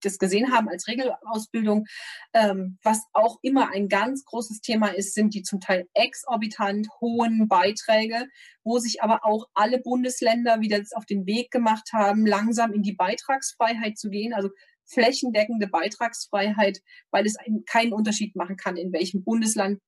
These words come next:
das Kind lebt und ob sich die Eltern leisten können, es in, in eine Einrichtung zu schicken oder nicht, ob ich mein Kind früh bilden lasse oder nicht, darf nicht vom, vom Geld abhängen. Ähm, die Anerkennung von Kindertageseinrichtungen als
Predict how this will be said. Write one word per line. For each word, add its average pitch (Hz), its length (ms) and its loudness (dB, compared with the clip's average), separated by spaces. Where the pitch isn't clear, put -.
das 190 160 -8
Kind 214 280 0
lebt 208 320 2
und 208 120 0
ob 208 160 -4
sich 208 140 -4
die 202 100 0
Eltern 214 320 4
leisten 196 400 0
können, 214 240 0
es 214 120 -2
in, 208 200 -4
in 196 160 -4
eine 170 100 -2
Einrichtung 214 400 -2
zu 214 80 -2
schicken 214 320 -2
oder 180 220 0
nicht, 220 280 0
ob 214 180 2
ich 220 100 -4
mein 196 200 -4
Kind 214 280 0
früh - 240 -4
bilden 220 320 2
lasse 202 300 0
oder 180 200 -2
nicht, 202 340 -4
darf 185 320 0
nicht 208 200 2
vom, 202 300 0
vom 196 160 -2
Geld 180 300 0
abhängen. 170 500 -8
Ähm, 185 520 0
die - 180 -4
Anerkennung 220 840 2
von 214 260 2
Kindertageseinrichtungen 226 1600 -2
als 202 240 -4